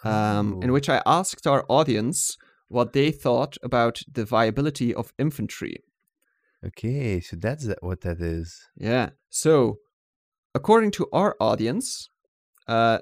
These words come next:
Speaker 1: zero percent said that infantry is not viable
Speaker 2: <laughs>
Speaker 1: after the April patch. Um, forty-one point seven percent thought it was viable. Uh, and then, uh, a colossal victory for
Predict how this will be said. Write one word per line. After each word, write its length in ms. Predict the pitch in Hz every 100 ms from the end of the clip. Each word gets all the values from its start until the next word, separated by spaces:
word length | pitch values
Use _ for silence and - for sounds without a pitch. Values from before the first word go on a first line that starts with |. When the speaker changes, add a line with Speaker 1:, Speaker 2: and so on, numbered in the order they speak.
| 110
Speaker 1:
zero 320 | - 220 247
percent 600 | - 147 139 123 113 113
said 260 | - 110 120
that 140 | 147
infantry 460 | - 156 - - 160
is 200 | 127 113
not 420 | 120 127 165 - _ -
viable 640 | 135 131 117 101 101 104 -
Speaker 2:
<laughs> 60 |
Speaker 1:
after 300 | 107 104 113
the 260 | - - 139
April 260 | 104 165 156
patch. 520 | - 190 - - - _ _ _ _ _ -
Um, 460 | 123 127 123 120 110 _ -
forty-one 640 | - 185 226 214 160 143
point 280 | 139 127 120
seven 280 | - 220 233
percent 540 | - - 95 113 -
thought 380 | - 123 113 - _
it 180 | 117 113
was 240 | 113 113 -
viable. 580 | 107 87 107 147 196 - _ _ _ _ _ _ -
Uh, 140 | 110
and 160 | - 120
then, 320 | 127 127 120 - -
uh, 360 | 107 95 82 - _ _ _ _
a 600 | 92 82 67 52 50 50 -
colossal 680 | - 131 165 165 - 117 -
victory 420 | - - - 170
for 420 | - 127 127 123